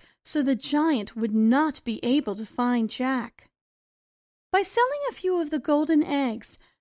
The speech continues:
Jack and his mother were able to buy a few cows. Then Jack's mother said, "The hen and the harp were stolen from the giant, and it is not right. We should not use them to live on any longer."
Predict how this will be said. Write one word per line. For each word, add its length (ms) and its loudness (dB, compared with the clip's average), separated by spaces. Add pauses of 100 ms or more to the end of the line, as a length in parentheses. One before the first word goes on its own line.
Jack 360 -2
and 120 -2
his 160 -2
mother 300 4
were 220 -4
able 340 0
to 120 -2
buy 220 2
a 100 0
few 240 0
cows. 720 -6 (560)
Then 320 2
Jack's 380 2
mother 260 2
said, 520 -4 (500)
"The 220 2
hen 360 0
and 160 -2
the 100 0
harp 380 0
were 120 -2
stolen 560 2
from 160 2
the 100 4
giant, 540 -2 (340)
and 180 0
it 140 -2
is 160 0
not 440 4
right. 580 -2 (560)
We 160 4
should 240 2
not 380 4
use 300 -2
them 260 -4
to 120 0
live 340 2
on 360 -4
any 260 4
longer." 800 0